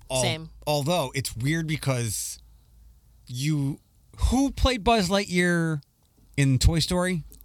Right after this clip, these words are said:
Speaker 1: Was
Speaker 2: Uh,
Speaker 1: that Tim
Speaker 2: Tim,
Speaker 1: Allen?
Speaker 2: Tim the Tool Man Taylor.
Speaker 1: Okay.
Speaker 2: Tim Allen,
Speaker 1: So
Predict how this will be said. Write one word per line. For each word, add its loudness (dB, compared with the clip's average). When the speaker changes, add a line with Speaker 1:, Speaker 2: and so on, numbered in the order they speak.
Speaker 1:
Was -6
Speaker 2:
Uh, 4
Speaker 1:
that 0
Tim 0
Speaker 2:
Tim, 2
Speaker 1:
Allen? -2
Speaker 2:
Tim -4
the -8
Tool -6
Man 0
Taylor. -2
Speaker 1:
Okay. -6
Speaker 2:
Tim -10
Allen, -6
Speaker 1:
So 2